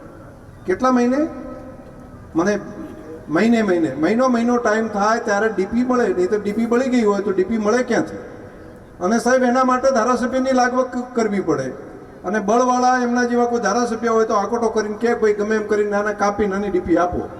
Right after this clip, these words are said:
તો એકની પાછળ મૂકીને બીજાની અપાવવાની. તો આની જગ્યાએ અત્યારે ડીપી બળે તો પણ તાત્કાલિક ડીપી ચડી જાય,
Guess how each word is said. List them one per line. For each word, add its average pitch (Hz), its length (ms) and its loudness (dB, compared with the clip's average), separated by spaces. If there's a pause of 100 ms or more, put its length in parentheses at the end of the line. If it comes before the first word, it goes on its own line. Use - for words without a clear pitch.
(320)
તો 202 60 -2
એકની 220 300 2
પાછળ 220 360 2
મૂકીને 190 280 -2
બીજાની 180 380 2
અપાવવાની. 196 480 0 (1080)
તો 226 120 4
આની 240 460 2
જગ્યાએ 247 380 2
અત્યારે 262 340 0 (200)
ડીપી 208 320 -4
બળે 240 240 2
તો 233 180 -2
પણ 240 160 0
તાત્કાલિક 247 600 0
ડીપી 247 240 -2
ચડી 220 260 0
જાય, 180 260 0